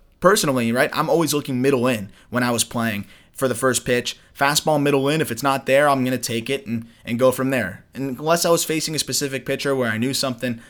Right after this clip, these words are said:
or I felt something different, that would usually be my rule of thumb. And for Rosario, I don't know if he really even had that approach. I think he kinda just went up there and was just like, "Swing. I'm ready to go. Swing, swing, swing." And wherever it was, he was just gonna try and put the bat on it and put it in play.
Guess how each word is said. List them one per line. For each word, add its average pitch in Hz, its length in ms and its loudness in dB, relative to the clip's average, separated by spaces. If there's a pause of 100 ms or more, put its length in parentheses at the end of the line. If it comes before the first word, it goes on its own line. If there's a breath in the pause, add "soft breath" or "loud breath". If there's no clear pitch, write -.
(120 loud breath)
or 117 100 -4
I 113 60 -4
felt 123 240 -4
something 117 260 -2
different, 135 380 0 (240 loud breath)
that 135 180 2
would 147 160 -4
usually 139 340 -2
be 123 160 0
my 120 140 0
rule 113 260 0
of 101 100 -8
thumb. 160 280 -4 (240 loud breath)
And 127 180 -4
for 143 140 2
Rosario, 123 640 2
I 127 80 4
don't 180 180 0
know 170 160 2
if 180 60 0
he 165 100 -4
really 170 200 2
even 139 180 0
had 127 280 -2
that 123 260 -2
approach. - 420 0
I 101 60 -8
think 127 160 -4
he 113 40 -12
kinda 120 220 -4
just 107 140 -6
went 113 120 -4
up 113 140 -6
there 110 120 -4
and 104 100 -6 (180)
was 104 100 -6
just - 200 -2
like, - 180 -10
"Swing. - 300 0 (400 soft breath)
I'm 120 120 -4
ready 131 140 0
to 110 80 -4
go. 98 220 -6
Swing, 123 260 -2
swing, 113 220 -2
swing." 101 220 -6 (340 loud breath)
And 123 240 -2
wherever 147 280 6
it 127 100 4
was, 120 320 4
he 123 60 0
was 113 100 0
just 123 140 -2
gonna 127 140 0
try 123 160 -2
and 123 80 -2
put 120 120 -4
the 110 60 -4
bat 123 220 2
on 110 160 -4
it 92 100 -8
and 117 120 -8
put 104 120 -8
it 110 80 -6
in 110 100 -4
play. - 360 -2